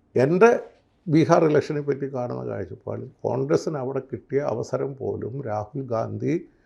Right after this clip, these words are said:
പ്രോപ്പറായി അത് വിനിയോഗിക്കപ്പെടുന്നില്ല. കാരണം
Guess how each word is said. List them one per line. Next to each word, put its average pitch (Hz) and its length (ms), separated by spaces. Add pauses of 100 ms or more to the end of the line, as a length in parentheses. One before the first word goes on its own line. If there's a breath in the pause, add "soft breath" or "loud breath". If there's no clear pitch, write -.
(320)
പ്രോപ്പറായി 127 800 (160)
അത് 117 140 (100)
വിനിയോഗിക്കപ്പെടുന്നില്ല. 123 1000 (1200)
കാരണം 123 400